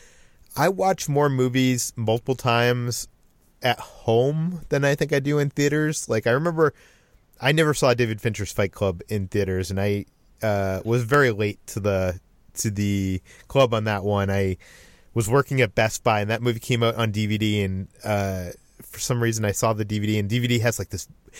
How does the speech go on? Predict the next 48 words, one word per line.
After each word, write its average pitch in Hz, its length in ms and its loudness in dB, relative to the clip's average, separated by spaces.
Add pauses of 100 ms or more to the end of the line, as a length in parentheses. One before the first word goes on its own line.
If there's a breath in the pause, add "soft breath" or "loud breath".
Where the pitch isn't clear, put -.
(120)
had 123 160 -2
this 98 160 -6
book - 420 -2
in 139 160 2
it - 300 -2 (440 soft breath)
that 107 340 2
had, 113 260 2
like, 107 260 0
all 123 140 4
the 131 100 -2
review 110 400 0
quotes 143 300 0
of - 20 -10
the 139 80 -6
movie, 143 240 2
mostly, 120 600 2 (260)
you 120 140 -2
know, 104 140 0
bad 101 440 -4
things 156 480 -2
being 151 160 -2
said 160 200 2
about 165 240 2
it. 170 200 2
It 127 80 0
was, 117 220 2
it, 127 200 -4 (160)
it's 143 160 -8
so 160 240 2
genius, 98 640 -8 (400 loud breath)
and 123 260 4
it 120 140 4
made 139 220 2
me 139 160 2
wanna 123 280 4
buy 117 240 4
the 120 80 -2
movie, 101 520 0
even 113 180 -2
though 113 160 2
I, 107 320 0
it 107 160 -8
just 110 180 -4
seemed 107 220 -2
like 101 140 -2
this, 101 300 -4 (200)
you 113 100 -4
know, 90 380 -4